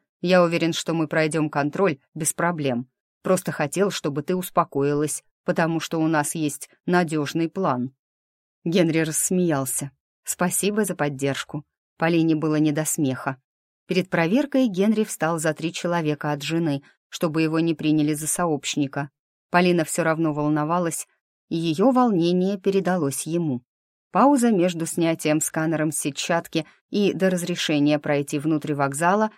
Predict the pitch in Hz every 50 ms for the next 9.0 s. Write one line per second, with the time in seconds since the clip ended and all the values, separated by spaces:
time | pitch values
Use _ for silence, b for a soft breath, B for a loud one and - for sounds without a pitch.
0 | b b - 160 156 165 165 156 156 147 - - 160 156 147 131 - - - 135
1 | 135 - - - - _ _ _ _ _ _ _ - 160 160 180 175 175 165 -
2 | 160 156 160 160 156 - 170 160 165 165 156 151 151 147 147 151 147 147 147 139
3 | 143 139 131 135 160 190 226 226 _ _ _ _ _ _ _ - 151 185 247 277
4 | 285 285 285 277 262 - - 185 208 214 214 196 214 220 180 143 127 135 139 -
5 | - 156 147 151 147 - - - 180 156 131 127 120 120 _ _ _ _ _ _
6 | _ _ _ - 180 185 180 170 175 175 165 170 170 - 170 160 156 - 170 160
7 | 147 - 156 156 151 156 170 165 147 - - 156 b b b b 151 165 156 -
8 | - - 165 147 - - 143 - - 170 175 170 160 165 156 139 127 127 131